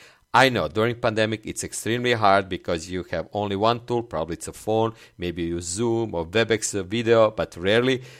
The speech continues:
So it's much harder to understand the person. But that's why we have to create the in-depth questions to really understand the situation, the scope of problems in much more depth than just superficial level. So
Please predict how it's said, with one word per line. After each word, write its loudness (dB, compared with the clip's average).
So 2
it's -4
much 4
harder 8
to -2
understand 0
the -2
person. -10
But -14
that's 0
why 4
we -4
have -6
to -16
create -10
the -10
in-depth -2
questions -2
to -20
really -6
understand -6
the -8
situation, -6
the -12
scope 0
of -6
problems -2
in -12
much -4
more -4
depth -6
than -12
just -10
superficial -12
level. -10
So 2